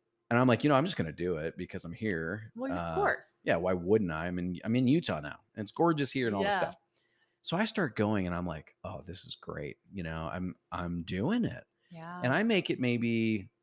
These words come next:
Speaker 1: uh, half a mile up this hill, like, some
Speaker 2: Mm-hmm.
Speaker 1: switchbacks and all these things.
Speaker 2: Yeah.
Speaker 1: And I'm like, "Oh my gosh, I'm almost to the top of this thing. This
Speaker 2: Yeah.
Speaker 1: is amazing."
Speaker 2: <laughs>
Speaker 1: Okay.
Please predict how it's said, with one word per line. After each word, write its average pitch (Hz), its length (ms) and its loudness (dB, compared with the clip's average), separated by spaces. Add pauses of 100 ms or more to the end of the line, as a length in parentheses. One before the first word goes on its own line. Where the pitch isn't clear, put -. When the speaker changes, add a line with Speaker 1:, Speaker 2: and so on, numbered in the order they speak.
Speaker 1:
uh, 98 300 2
half 98 340 2
a 104 40 0
mile 80 480 -2
up 95 200 -6
this 92 280 -4
hill, 87 280 -4
like, 90 160 -4
some 151 160 -8
Speaker 2:
Mm-hmm. - 60 -8
Speaker 1:
switchbacks 135 680 4
and 95 60 0
all 87 40 0
these 76 140 -4
things. - 180 -10 (140)
Speaker 2:
Yeah. 185 180 -2 (100)
Speaker 1:
And 120 80 -2
I'm 117 60 2
like, 101 180 2
"Oh 101 80 -6
my 113 120 -4
gosh, 127 200 -6
I'm 101 80 -2
almost 110 340 -4
to 101 100 0
the 76 80 -4
top 151 320 -2
of 135 80 -2
this 78 160 -12
thing. 80 220 -12
This 85 160 -2
Speaker 2:
Yeah. - 20 0
Speaker 1:
is 160 80 0
amazing." 123 600 -2 (140)
Speaker 2:
<laughs> 262 320 -8
Speaker 1:
Okay. - 220 -2